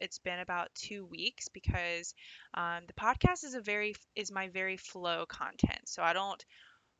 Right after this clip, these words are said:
force any, you know, episodes. I just, if I have a download to record, I do, um,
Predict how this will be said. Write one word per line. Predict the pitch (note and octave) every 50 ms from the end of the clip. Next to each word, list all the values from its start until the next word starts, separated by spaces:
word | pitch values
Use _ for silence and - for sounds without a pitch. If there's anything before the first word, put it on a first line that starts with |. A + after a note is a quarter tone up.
| _
force | - - B3 A#3+ B3 A#3+ - - - -
any, | A3+ A3 A3 A3 G#3+ G#3+ G#3+ G#3 G3+ G3 - -
you | G#3 G#3
know, | G3 F#3 -
episodes. | - F#3+ F#3 F#3+ - - G3 F#3 F3+ F3+ F3+ F3+ F3 - -
I | E3+ E3+ E3+ E3+
just, | E3+ E3 E3+ E3 -
if | - -
I | F3
have | E3 E3+ F#3 G3 G3+
a | G3+
download | F#3+ F#3+ F3+ F3+ F3+ F3 F3 F3
to | - -
record, | E3+ E3 D#3+ - - - F3+ F3 F3 E3
I | D#3+ E3
do, | D#3 - - E3 E3 E3 F3+ G#3+ C4+ C#4+ - - - - - - - -
um, | - F3+ F3+ F3 E3+ E3